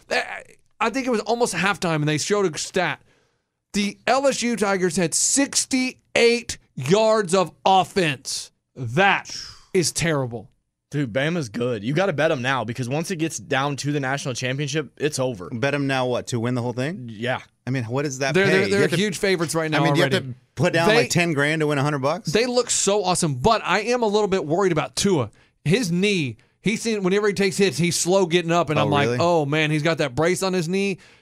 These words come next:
Speaker 1: And I, I start getting nervous. I start getting nervous. I'm like, "Dude, Tua, get up, dude, get up." 'Cause he is so, he's fun to watch. He's good. He threw his first interception. That's what I'm saying.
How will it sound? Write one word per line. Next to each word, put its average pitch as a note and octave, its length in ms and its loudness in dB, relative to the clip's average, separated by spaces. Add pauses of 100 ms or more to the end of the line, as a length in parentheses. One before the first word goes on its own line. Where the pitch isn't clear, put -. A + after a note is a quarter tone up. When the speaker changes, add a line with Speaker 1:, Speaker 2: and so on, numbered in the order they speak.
(220)
Speaker 1:
And C#3+ 200 -2
I, C#3 220 -4
I C#3 100 0
start C#3+ 240 -2
getting D3+ 240 -2
nervous. F#3 500 0
I B2+ 140 -4
start C#3+ 260 -2
getting E3+ 200 -2
nervous. A#3+ 280 -2
I'm E3+ 100 -2
like, C#3+ 200 -2
"Dude, C#3 260 0
Tua, E3+ 240 0
get C#3+ 180 -2
up, F3 180 0
dude, D#3 300 -2
get C#3 140 -2
up." F#3+ 280 0 (280)
'Cause C3 200 -4
he G3 180 -2
is E3+ 240 -4
so, D#3+ 320 -2
he's F3+ 220 0
fun D#3+ 260 -2
to C3+ 60 -2
watch. B2+ 300 -4
He's B2 180 -4
good. E3+ 500 0 (160)
He D3 80 -2
threw F#3 180 0
his F#3 140 2
first F#3+ 260 -2
interception. F#3+ 460 0
That's D#3+ 160 -2
what F#3+ 60 -2
I'm E3+ 60 -4
saying. E3+ 200 -2